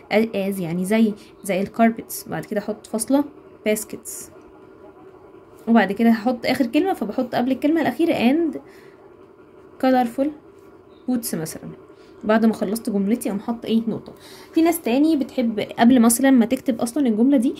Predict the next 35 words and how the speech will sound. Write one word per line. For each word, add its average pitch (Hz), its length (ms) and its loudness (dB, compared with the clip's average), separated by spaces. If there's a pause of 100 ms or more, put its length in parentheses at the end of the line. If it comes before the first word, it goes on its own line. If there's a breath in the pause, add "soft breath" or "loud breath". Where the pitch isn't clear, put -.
(140 loud breath)
تقوم - 160 0
عاملة 247 240 4
كده، 214 220 -6 (540 loud breath)
جاية 226 200 4
كاتبة 240 280 4
قبليها 226 320 4 (100)
وتقول: - 360 2 (200)
"أنا 226 120 6
حابب 330 280 2
أتكلم 269 360 2
عن 175 200 -2 (220)
I 247 180 4
would 240 100 4
like 233 420 2
to 240 120 -4
talk 233 140 -6
about"، 240 440 -4 (300)
ودي 214 240 2
برضو 208 600 2 (240)
جملة 202 180 2
حلوة 214 180 0
أنا 202 80 0
بحبها، 196 380 0 (460 loud breath)
"I 370 40 2
would 349 180 6
like 240 380 0
to 233 40 -8 (100)
talk 277 180 -2
about"، 339 460 -2 (200)
يعني 208 260 0
أنا 220 80 2
حابب 220 300 2
أتكلم 233 380 2
عن 233 260 2 (560 loud breath)
الهانديكرافت، 226 1080 2